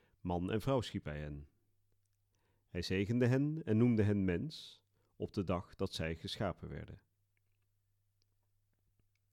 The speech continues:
Wegens de eenheid van lichaam en ziel beïnvloedt de seksualiteit alle aspecten van de menselijke persoon.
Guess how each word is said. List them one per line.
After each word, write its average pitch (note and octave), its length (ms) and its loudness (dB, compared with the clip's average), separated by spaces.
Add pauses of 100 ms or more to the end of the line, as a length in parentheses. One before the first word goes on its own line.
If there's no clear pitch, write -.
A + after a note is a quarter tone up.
(720)
Wegens C3 460 8
de - 160 2
eenheid A2 440 4
van G#2+ 140 2
lichaam G#2 460 2
en F2+ 180 0
ziel A2 380 -4 (960)
beïnvloedt D3 460 4
de C3+ 80 2
seksualiteit A#2 960 0 (120)
alle E3 260 0
aspecten - 680 -4
van A2+ 160 0
de G2+ 60 4
menselijke F#2+ 500 0
persoon. D2 560 -6